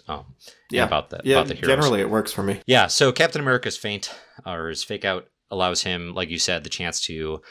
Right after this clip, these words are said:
Speaker 1: do some sweet wrestling moves on the Skull. He gets the cube just enough out of his grip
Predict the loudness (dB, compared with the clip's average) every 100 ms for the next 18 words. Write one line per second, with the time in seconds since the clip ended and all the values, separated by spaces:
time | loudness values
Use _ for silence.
0 | -10 -2 0 0 -2 -2 0 0 0 -4
1 | -6 -6 -4 -4 -4 -8 -6 0 4 4
2 | 2 -6 _ -6 -6 0 0 0 -4 -2
3 | -2 -2 -2 -2 -2 -2 2 2 0 0
4 | 0 2 2 2 -4 -4 -4 -4